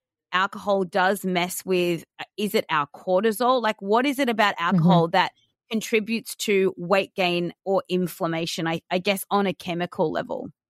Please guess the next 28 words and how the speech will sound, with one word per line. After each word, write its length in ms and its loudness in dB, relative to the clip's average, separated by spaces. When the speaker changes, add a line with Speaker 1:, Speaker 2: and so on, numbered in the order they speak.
Speaker 2:
Yeah, 440 4
it's 160 0
a 40 2
great 260 4
question. 480 -2
And 340 -2
I 120 2
can 200 -2
totally 440 2
relate 320 2
to 120 -2
that 220 4
in 80 -2
my 120 4
experience 600 0
working 280 -4
in 140 -4
clinical 400 -2
practice 720 0
because, 680 0
you 100 0
know, 140 4
people 540 2
would 240 4
be 140 -4
willing 360 -6
to 120 -10
take 400 -6